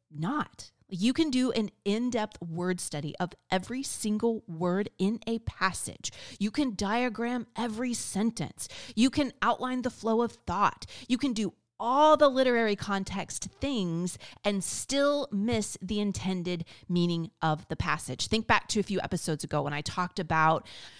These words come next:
nobody puts baby in a corner, right? I mean, you can do all the literary context things with that statement,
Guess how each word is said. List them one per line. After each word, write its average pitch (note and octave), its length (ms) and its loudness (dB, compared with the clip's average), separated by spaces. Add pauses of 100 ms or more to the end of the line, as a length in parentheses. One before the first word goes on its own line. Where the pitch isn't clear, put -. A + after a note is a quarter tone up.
(120)
nobody G#3+ 440 6
puts - 240 -2
baby E3+ 340 4
in C3+ 100 -2
a C#3+ 40 -4
corner, C#3+ 440 -2 (320)
right? G#3+ 160 2
I - 40 4
mean, C4+ 100 6
you D4 60 4
can E4+ 140 4
do C#4 180 -2 (160)
all B3+ 180 6
the C4+ 120 2
literary A3+ 380 2
context G3 480 -6
things F3+ 220 -4
with F#3+ 220 -2
that D#3+ 180 2
statement, D3 520 -6